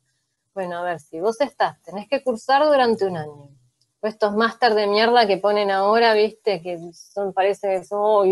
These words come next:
me hago un máster", no es un máster. Un máster <laughs> aplicás a un doctorado. <laughs> Esto no es un máster, es un curso de mierda que lo llaman máster y te tienen un año.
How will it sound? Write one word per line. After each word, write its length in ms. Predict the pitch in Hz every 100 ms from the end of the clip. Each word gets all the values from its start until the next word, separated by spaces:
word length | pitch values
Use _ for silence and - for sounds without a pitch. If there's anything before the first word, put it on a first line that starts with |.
| 190
me 140 | 202
hago 100 | 247
un 160 | 220 190
máster", 360 | 190 - - 190
no 120 | 220
es 280 | 214 185 156
un 140 | 160
máster. 500 | 156 151 _ _ - _ _ _ _
Un 260 | 226 208 220
máster 420 | 226 - - 262
<laughs> 120 | 208
aplicás 400 | 185 175 190 190
a 60 | 196
un 140 | 190
doctorado. 720 | 180 - 165 180 180 - 208 440
<laughs> 760 | - 403 359 - 440 480 277 233
Esto 360 | 226 220 220
no 100 | 202
es 220 | 214 214 160
un 220 | 170 160
máster, 380 | 156 160 165 185
es 80 |
un 280 | 190 202 185
curso 400 | 196 240 247 233
de 100 | 214
mierda 420 | 214 226 254 254 214
que 80 |
lo 140 | 190 185
llaman 400 | 196 208 202 196
máster 380 | 220 294 - 240
y 80 | 170
te 80 | 175
tienen 300 | 190 202 190
un 120 | 185
año. 360 | 175 156 139